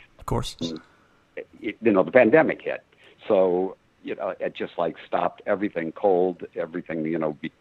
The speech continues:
Speaker 2: you know, had to be put on hold until, you know, I could get people to come and work in the house and do all that. So it was, you know, and still is a bit frustrating. But the good side of the whole thing is, like, you know, you got no place to go, so what do you gotta do?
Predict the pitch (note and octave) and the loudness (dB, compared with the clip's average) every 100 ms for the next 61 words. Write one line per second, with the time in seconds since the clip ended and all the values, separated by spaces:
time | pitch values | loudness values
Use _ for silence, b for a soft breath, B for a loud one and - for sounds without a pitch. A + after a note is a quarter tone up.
0 | - D2 D2+ D2+ - D#2+ - E2 - b | -6 -4 -2 -4 -6 -8 0 0 0 b
1 | b b - D#2+ D#2 - A2 A2+ A2 F#2+ | b b -8 -6 0 4 8 8 6 0
2 | F#2+ F#2+ F2 E2 D#2+ F2+ F2 C#2+ D2 D#2 | -2 0 2 4 2 -2 -2 -2 -6 -6
3 | D#2+ - - D2+ D#2+ - C#2+ D2 - D#2 | -6 -6 -8 -6 -6 -4 -4 -4 -4 -4
4 | D2+ D2+ C2+ D#2 G2+ G#2 F#2+ F2 G#2 G#2 | -4 -6 -8 2 4 4 2 2 4 6
5 | G2+ - C#2+ C#2+ D#2 F2+ E2+ D#2+ D#2+ D2 | 4 2 -8 -12 -6 -2 0 0 -2 -2
6 | - D#2+ D2 b b b b - G#2+ A#2 | -4 -4 -4 b b b b -6 -4 -4
7 | - _ - F2 D2 - - F2+ F#2 - | -6 _ -2 0 0 -6 -8 -4 -2 4
8 | - E2 D#2 D#2 D2+ - - E2+ - C#2 | 4 4 0 -4 -6 -2 -2 -2 -2 -4
9 | C2+ B1+ - G#3+ G#2+ - - - F2 - | -4 -10 2 6 6 4 -2 -16 -4 2
10 | E3 - D#2+ D2 C#2+ - C2+ D2 C2+ - | 2 2 -2 -2 -4 -6 -4 -4 -4 -6
11 | D2+ E2+ C#2 D2+ C#2+ - _ - G#2+ C#2+ | -8 -8 -6 -6 -6 -8 _ -6 -4 -4
12 | D#2 - F2 E2 F2 - F2+ - - E2 | -6 -2 0 2 0 0 0 0 -2 2
13 | F2 G2+ G2 F2 E2 F#2 _ - D#2 F2+ | 4 4 2 -4 -6 -8 _ -6 -2 2
14 | F#2 G2+ G#2+ D#3 C#2+ | 4 4 4 2 0